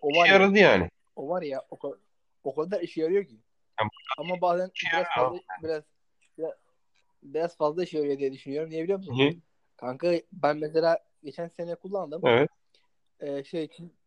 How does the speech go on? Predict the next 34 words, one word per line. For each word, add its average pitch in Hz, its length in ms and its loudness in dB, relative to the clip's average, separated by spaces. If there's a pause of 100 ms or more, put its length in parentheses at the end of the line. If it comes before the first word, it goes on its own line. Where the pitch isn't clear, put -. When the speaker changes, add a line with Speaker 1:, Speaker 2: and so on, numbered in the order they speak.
Speaker 1:
şey 165 200 -4
için 160 180 -10
kullandım. 117 380 -8 (480)
Ee, 117 1160 -10
sınavlara 151 460 8
hazırlanıyordum, 151 480 4
tamam 196 220 0
mı? 139 100 -14
Çok - 200 -14
fazla 160 220 -4
yemek, 165 320 -6
canım 156 280 -8
bir - 40 -20
şey 160 160 -16
istiyordu. 151 380 -4
Aldım 165 300 0
yani. 156 120 -2
Speaker 2:
İşte 165 140 2
Speaker 1:
Ama 151 120 8
Speaker 2:
o 151 60 8
da 196 80 10
sınav, 165 340 8
sınav - 180 4
konusunda - 280 0
Speaker 1:
hani 208 80 -2
Speaker 2:
çok 175 160 4
işe - 140 2
yarıyor. 110 260 8
Dediğin 117 240 4
doğru, 156 180 8
ben 143 180 6
de 151 40 8
öyle 139 100 8
yapıyorum. 101 260 -2